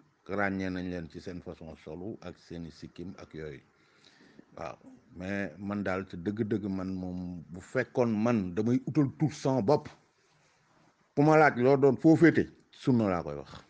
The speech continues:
Sunna Seydina Muhammad sallallahu alayhi wa sallam.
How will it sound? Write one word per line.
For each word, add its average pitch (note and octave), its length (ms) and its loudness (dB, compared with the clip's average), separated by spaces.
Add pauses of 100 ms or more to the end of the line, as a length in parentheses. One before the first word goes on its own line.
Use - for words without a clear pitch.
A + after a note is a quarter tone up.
(960)
Sunna G#2 260 -6
Seydina E2+ 400 -8
Muhammad D2+ 340 -14
sallallahu D2+ 540 -14
alayhi D2+ 220 -16
wa - 20 -20
sallam. - 280 -20